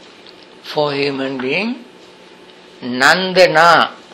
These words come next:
Nandana is delight. Nandana here is a noun.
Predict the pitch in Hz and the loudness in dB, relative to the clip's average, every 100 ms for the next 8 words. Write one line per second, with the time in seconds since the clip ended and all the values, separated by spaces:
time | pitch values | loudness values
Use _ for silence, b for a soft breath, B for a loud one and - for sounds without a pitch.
0 | - - - - - - - - - - | -20 -20 -20 -20 -20 -20 -20 -20 -20 -20
1 | - 127 131 156 185 165 165 160 156 185 | -20 -8 -2 0 0 0 0 2 2 0
2 | 233 269 - - - - - - 156 165 | -2 -8 -20 -20 -20 -20 -20 -8 -2 -2
3 | 151 147 156 156 135 123 - 143 165 175 | -4 -6 -4 0 -2 -4 -6 -2 -2 -2
4 | 165 160 165 160 160 160 151 185 208 - | -4 -2 -2 -2 -2 -4 -4 -6 -6 -12
5 | - - - - - - - - 151 135 | -20 -20 -20 -20 -20 -20 -16 -10 -8 -2
6 | 143 147 120 | 2 2 0